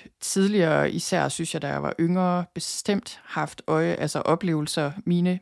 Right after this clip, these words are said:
MeToo-oplevelser med mænd, der på ingen måde respekterede kvinder. Så det er ikke, fordi jeg er blåøjet på det punkt overhovedet. Jeg synes bare ikke, det er et problem i mit liv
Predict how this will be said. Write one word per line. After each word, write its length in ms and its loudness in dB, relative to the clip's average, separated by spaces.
MeToo-oplevelser 1080 0
med 140 -2
mænd, 300 0
der 100 -2
på 140 -6
ingen 240 4
måde 260 2
respekterede 640 -4
kvinder. 340 -2
Så 140 -2
det 260 0
er 40 2
ikke, 140 0
fordi 240 -2
jeg 100 2
er 40 4
blåøjet 560 0
på 80 0
det 160 -2
punkt 280 0
overhovedet. 600 0
Jeg 120 2
synes 180 2
bare 160 4
ikke, 100 -2
det 60 -2
er 40 0
et 40 -20
problem 380 -4
i 40 -4
mit 200 -6
liv 260 -4